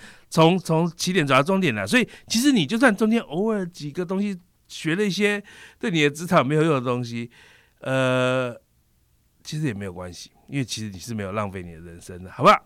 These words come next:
好，那这回答第一个问题，David 的问题。第二个问题，米粒他说：“请问 N 大有没有考虑发行科技巨头解码电子报的线-，付费线上收听版呢？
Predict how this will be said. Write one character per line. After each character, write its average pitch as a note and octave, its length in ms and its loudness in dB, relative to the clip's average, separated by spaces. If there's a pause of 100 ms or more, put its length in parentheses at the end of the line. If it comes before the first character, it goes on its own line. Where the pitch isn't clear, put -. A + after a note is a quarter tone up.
(180)
好， A2+ 220 0
那 A#2+ 180 0
这 B2+ 260 0
回 A#2+ 160 -2
答 B2 140 0
第 C3+ 180 -4
一 A#2+ 40 -2
个 G#2+ 100 -6
问 G#2+ 120 -2
题， G2 140 -8
David A2 300 -2
的 G2 100 -8
问 F#2+ 180 -10
题。 G2 140 -14 (460)
第 E4+ 140 4
二 D#4+ 100 6
个 C4 80 4
问 B3+ 160 6
题， E3 160 2
米 C#3+ 300 0
粒 G3 160 0
他 D3 120 0
说 D#3+ 220 2 (240)
：“请 G#3 100 2
问 C4 120 4
N D#3+ 180 4
大 A#3+ 160 8
有 C3 80 6
没 C#3 80 4
有 D#3+ 80 6
考 A2+ 140 0
虑 C3+ 100 2
发 C#3 180 4
行 A2+ 200 -4
科 E3 200 2
技 E3 140 0
巨 D3 100 -2
头 A#2+ 140 4
解 A#2 100 -2
码 A2 140 0
电 B2 180 -4
子 G2+ 100 -8
报 A2+ 180 2
的 G#2 120 0
线-， B2 300 -2
付 E3 240 -4
费 D3+ 260 0 (100)
线 C#3+ 300 -2
上 D3 160 2
收 D3 140 -2
听 G#3+ 120 0
版 A2+ 180 0
呢？ B2 180 0